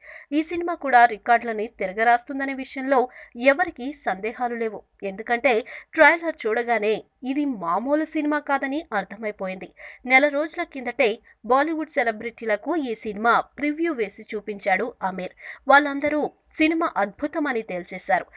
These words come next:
సోషల్ మీడియాలో రివ్యూలు కూడా పెట్టేశారు. ఈ నేపథ్యంలో సినిమాపై అంచనాలు మరింత పెరిగిపోయాయి. సినిమాకు భారీగా ఓపెనింగ్స్ వచ్చే అవకాశం ఉంది.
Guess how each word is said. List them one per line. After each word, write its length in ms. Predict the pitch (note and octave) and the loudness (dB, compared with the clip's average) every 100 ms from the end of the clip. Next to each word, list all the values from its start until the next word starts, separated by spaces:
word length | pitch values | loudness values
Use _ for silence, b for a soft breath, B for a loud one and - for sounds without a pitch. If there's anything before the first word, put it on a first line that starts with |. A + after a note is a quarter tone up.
| B - | B -6
సోషల్ 480 | - E4 F4+ F4+ D4 | 2 4 4 0 -2
మీడియాలో 360 | C4+ A#3+ A#3+ A#3 | -4 2 4 4
రివ్యూలు 460 | D#4 G3 F#3 A3 C4 | -2 -8 -6 -6 -2
కూడా 200 | C#4+ D4 | 0 2
పెట్టేశారు. 560 | D4 C#4+ C#4 C#4 A3 - B B - | 0 0 0 4 2 0 B B -4
ఈ 100 | D#4 | 4
నేపథ్యంలో 640 | D4 D4 D4+ C4 C#4 B3 | 6 6 2 -2 -2 0
సినిమాపై 500 | C4 C4 B3 A#3+ A#3+ A3+ | -2 -6 -2 0 2 2
అంచనాలు 480 | A3 - A#3 G#3 C#4 E4+ | 0 -2 -2 -2 -2 -2
మరింత 380 | G#3 F#3+ A3 B3 | -4 -6 -8 -6
పెరిగిపోయాయి. 680 | B3 A3+ A3+ A#3+ A3 G#3 B B B | -4 -6 -6 -2 0 0 B B B
సినిమాకు 680 | - C#4+ C#4 C4+ B3 B3 C4 B3+ A3 | -4 -2 0 -2 -6 -4 -4 -4 2
భారీగా 440 | G3+ A#3+ A3 A#3 - | 4 2 0 0 2
ఓపెనింగ్స్ 500 | A3 C#4 D4+ D4 - | -2 -2 -4 -6 -6
వచ్చే 220 | C4+ C4+ | -6 0
అవకాశం 520 | A3 A3 B3 A#3 G#3+ | 0 0 -4 -6 -6
ఉంది. 200 | G#3 G3 | -10 -12